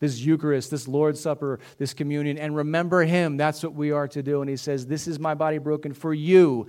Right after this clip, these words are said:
This is my blood shed for you." And some people wonder, "Well, who's the you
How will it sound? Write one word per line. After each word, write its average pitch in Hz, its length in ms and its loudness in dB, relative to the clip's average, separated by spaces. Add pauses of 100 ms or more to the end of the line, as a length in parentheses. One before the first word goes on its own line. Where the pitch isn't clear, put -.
(140)
This 143 160 -8
is 143 140 -8
my 147 160 -2
blood 143 260 -2
shed 151 260 -4
for 165 140 -4
you." 160 480 4 (220)
And 156 100 -4
some 165 220 -4
people 160 260 -2
wonder, 160 240 0
"Well, 151 100 0
who's 170 220 2
the 165 100 2
you 190 600 4